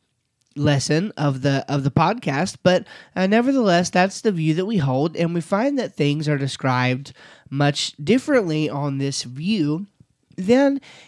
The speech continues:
in the mainstream scientific view. And in the biblical way of looking at things, we find organisms classified by,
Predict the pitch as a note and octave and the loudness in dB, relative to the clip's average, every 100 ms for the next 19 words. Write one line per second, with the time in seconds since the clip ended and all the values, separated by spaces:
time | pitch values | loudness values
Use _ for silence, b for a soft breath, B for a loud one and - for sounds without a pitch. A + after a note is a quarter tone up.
0 | B F3+ E3+ F3 - D#3+ E3 E3 - D#3 | B 2 4 2 -2 0 2 2 0 0
1 | D#3 E3+ - C#3+ C3+ C3+ - - D#3 D3 | 0 -2 -2 0 0 -2 -6 -6 -2 0
2 | C#3+ C#3 - C3 C3+ B2 _ - _ _ | -2 -4 -6 -4 -4 -6 _ -20 _ _
3 | _ _ - C3 F#3 F3+ - - B B | _ _ -12 -4 0 0 0 -12 B B
4 | B - F3+ F3+ F3+ F3 F3 F3+ - B | B 0 2 4 4 2 0 -4 -10 B
5 | B B - G#3 C#4+ C4 G#3 F3+ F3 D3 | B B 2 6 6 4 2 2 -2 -8
6 | C#3 D#3 F3 F#3 F3 D#3 D#3 D3 C#3+ F3+ | -4 -2 0 0 0 0 2 2 2 0
7 | - G#3 E3+ B2 - C#3+ C3+ C3 C#3 E3 | 0 -4 -4 -8 -8 -4 -2 -2 -4 -4
8 | - - D3 F3+ F3+ G3+ G#3+ A#3+ A#3 - | -6 -10 -6 -4 -2 -2 0 0 0 2
9 | G#3 A#3 A#3 E3 D#3 E3 D#3+ - - G#3 | 4 4 2 0 0 -2 -4 -6 -4 -2
10 | B3+ F4 A3+ D#3 C3 C3 C3+ C#3+ F#3 - | -2 -2 -6 -4 -2 0 2 2 0 -4
11 | b b - D3 D#3+ D#3 D#3 D#3 D#3 | b b -8 2 4 4 4 2 0